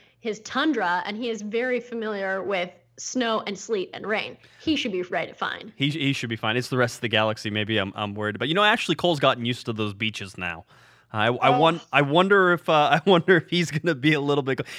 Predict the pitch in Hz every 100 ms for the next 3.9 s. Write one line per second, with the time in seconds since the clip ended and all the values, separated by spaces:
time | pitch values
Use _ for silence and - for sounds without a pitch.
0 | - 285 339 - 339 247 226 170 151 131
1 | 123 110 135 160 196 180 170 143 120 120
2 | 120 117 110 123 123 113 120 117 120 117
3 | 165 180 180 240 185 156 - 180 175